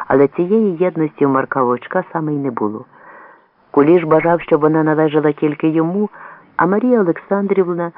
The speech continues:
воліла належати тільки собі. Він важив те, що було дано йому, і те, що було віддано іншим, і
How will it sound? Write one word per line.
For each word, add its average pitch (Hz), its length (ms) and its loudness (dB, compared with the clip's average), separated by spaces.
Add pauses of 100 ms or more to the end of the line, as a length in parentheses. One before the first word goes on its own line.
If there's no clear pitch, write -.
(260)
воліла 190 400 2
належати 180 640 0
тільки 202 420 -4
собі. 107 300 -6 (600)
Він 160 280 4
важив 151 500 2
те, 165 160 0
що - 220 -6
було 143 240 2
дано 151 300 0
йому, 151 440 -2 (300)
і 131 80 0
те, 160 220 -2
що 147 220 -4
було 135 240 2
віддано 127 460 -2 (100)
іншим, 156 460 -6 (760)
і 156 120 4